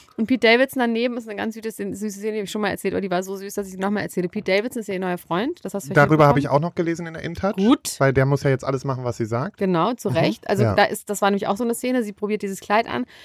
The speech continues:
Speaker 1: dann machen sie ein Foto und er hat zwei Cappies übereinander auf, weil er eins geschenkt bekommen hat. Und dann sagt sie so,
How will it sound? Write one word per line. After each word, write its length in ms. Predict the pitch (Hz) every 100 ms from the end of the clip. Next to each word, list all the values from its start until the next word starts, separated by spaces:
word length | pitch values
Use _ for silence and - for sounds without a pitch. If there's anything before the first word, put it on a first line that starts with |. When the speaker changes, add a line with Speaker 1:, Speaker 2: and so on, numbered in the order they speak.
| - -
Speaker 1:
dann 80 | 196
machen 200 | 196 196
sie 80 | 190
ein 60 |
Foto 520 | - 254 269 285 302 359 _ _
und 140 | 214 196
er 140 | 220
hat 180 | 240 -
zwei 340 | - 214 247
Cappies 380 | 254 262 254 233
übereinander 520 | 208 202 214 220 165
auf, 200 | 147 147
weil 100 | 165
er 60 | 170
eins 180 | 190 -
geschenkt 340 | - 220 226
bekommen 280 | 180 180 175
hat. 80 | 185
Und 60 |
dann 100 | 185
sagt 120 | 190 196
sie 60 |
so, 120 | 220